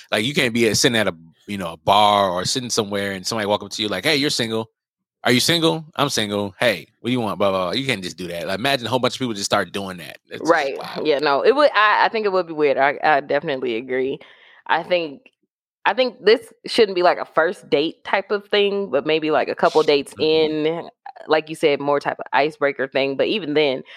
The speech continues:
Speaker 2: it's hard to really know what you want. And sometimes people change. I mean,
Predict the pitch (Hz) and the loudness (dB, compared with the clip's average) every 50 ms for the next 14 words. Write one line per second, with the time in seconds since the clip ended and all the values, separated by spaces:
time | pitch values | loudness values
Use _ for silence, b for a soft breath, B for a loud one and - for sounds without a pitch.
0 | B B B B B _ - - 190 247 226 233 - - 254 214 196 190 180 170 | B B B B B _ -8 -2 2 2 2 2 2 0 0 0 2 2 2 2
1 | 156 143 147 147 147 143 139 139 135 - 123 120 143 139 131 120 - - 202 226 | 2 4 4 6 6 6 4 2 0 -4 -6 -2 0 0 2 2 0 -2 -4 -2
2 | - 302 311 330 - 349 349 349 359 320 339 330 - - - - - 151 143 143 | -2 -2 0 2 2 0 0 0 -2 -4 -4 -4 -2 -2 -2 0 0 -2 -2 -2
3 | 139 156 147 87 160 170 165 165 160 156 151 151 147 | -2 -2 -2 -2 -2 -2 0 0 0 0 -2 -2 -4